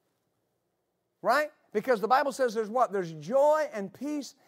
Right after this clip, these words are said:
in believing. So when you believe, you enter into rest. Hallelujah.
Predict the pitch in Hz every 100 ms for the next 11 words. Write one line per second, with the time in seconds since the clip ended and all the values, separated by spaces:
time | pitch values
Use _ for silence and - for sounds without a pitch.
0 | _ - 233 180 185 190 254 196 151 -
1 | _ _ _ _ _ _ _ _ _ _
2 | _ _ _ _ _ - 277 240 240 302
3 | 349 285 247 262 320 302 208 220 226 254
4 | 269 247 226 233 208 208 247 175 - -
5 | - _ _ _ _ _ _ _ _ _
6 | _ _ _ _ _ _ _ _ _ _
7 | _ _ _ _ _ _ _ _ _ _
8 | _ _ 254 277 240 240 220 123